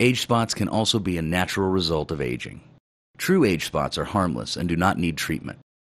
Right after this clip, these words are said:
but they can be confused with skin cancer.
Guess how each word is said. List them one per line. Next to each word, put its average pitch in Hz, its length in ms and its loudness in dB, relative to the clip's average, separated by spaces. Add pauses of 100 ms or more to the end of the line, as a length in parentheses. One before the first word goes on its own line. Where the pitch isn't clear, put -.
(220)
but 90 100 0
they 95 100 2
can 120 260 2
be 117 120 2
confused 85 520 -2
with 87 100 -4
skin 107 280 2
cancer. - 420 -8